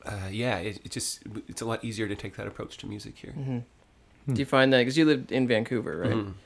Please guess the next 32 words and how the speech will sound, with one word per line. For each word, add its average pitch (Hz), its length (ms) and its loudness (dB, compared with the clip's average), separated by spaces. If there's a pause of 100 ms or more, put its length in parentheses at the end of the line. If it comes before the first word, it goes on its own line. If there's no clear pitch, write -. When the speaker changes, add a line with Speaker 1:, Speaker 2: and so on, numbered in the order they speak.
(100)
Speaker 2:
So 139 160 2
did 127 120 -2
you 131 80 2
find 120 260 6
that 113 80 8
it 80 80 2
was 107 120 -4
very 107 240 6
isolated 113 500 2
then? 107 160 4
Like 110 120 0
you 123 60 -10
said, 117 160 -2
the 117 60 4
next 117 180 2
gig 117 220 2
is 107 100 -4
Calgary, 110 340 0
but 104 140 -2
did 104 160 -4
you 110 60 -8
find 104 280 2
that 98 200 -2
the 113 80 -10
scene 117 260 0
itself 107 380 2
was 127 100 -2
very 120 240 2
isolated 123 460 0
in 123 80 0
that 123 160 -2
way? 135 160 -4